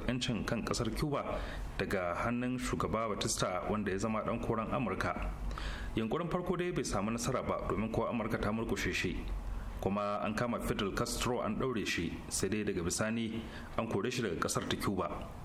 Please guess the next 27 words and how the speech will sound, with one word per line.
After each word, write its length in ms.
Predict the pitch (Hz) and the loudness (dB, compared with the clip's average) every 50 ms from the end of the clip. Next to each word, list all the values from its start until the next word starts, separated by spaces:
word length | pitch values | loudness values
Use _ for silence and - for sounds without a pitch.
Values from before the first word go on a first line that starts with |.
| - - - - - - - - - - | -10 -10 -10 -8 -8 -8 -8 -8 -2 -2
Da 140 | 92 104 110 | 0 2 2
haka 120 | 151 180 170 | 0 0 0
kuma 360 | - - 139 139 135 135 131 | 2 2 2 2 0 0 0
Fidel 240 | - 160 156 139 120 | 0 0 0 0 0
Castro 500 | - 147 131 - - - 120 113 87 - 117 - - - - - - - | 0 0 0 0 0 0 0 0 0 -2 -4 -6 -6 -8 -10 -10 -4 -2
ya 60 | 135 | 0
ci 100 | - 151 | 0 0
gaba 160 | 131 131 131 | 0 0 0
da 80 | 139 139 | 0 0
gwagwarmayarsa, 760 | 127 123 110 117 110 117 127 127 107 95 - 107 90 87 85 - | 0 0 0 0 0 2 0 0 0 0 0 0 0 0 0 0
domin 220 | 92 101 120 123 | 0 0 0 0
kuwa 180 | 123 123 127 135 | 0 0 0 0
bai 120 | 127 101 | 0 0
ja 120 | 98 120 123 | 0 0 0
da 100 | 104 95 | 0 0
baya 240 | 80 87 82 82 80 | 0 0 0 0 0
ba, 320 | 80 87 87 - - 76 - - - - - - - | 0 0 -2 -2 -4 -8 -8 -8 -10 -10 -10 -4 -2
domin 180 | 82 85 98 101 | 0 0 0 0
kuwa 180 | 101 104 95 | 0 0 0
ya 40 | 98 98 | 0 0
sake 260 | - 120 120 - 107 | 0 0 0 2 0
haɗa 200 | 101 - 87 101 | 0 0 0 0
wata 520 | 101 104 101 - 113 113 113 113 110 107 104 | 0 0 0 0 0 0 0 0 -2 0 0
sabuwar 420 | - - 117 113 110 117 123 127 | 0 0 0 0 0 0 0 0
runduna 380 | 117 95 87 85 - 113 113 113 | 0 0 0 0 0 0 0 0
ta 80 | - 123 | 0 0
mayaka 500 | 120 123 113 95 90 - - 90 85 | 0 0 0 -2 -2 0 0 0 0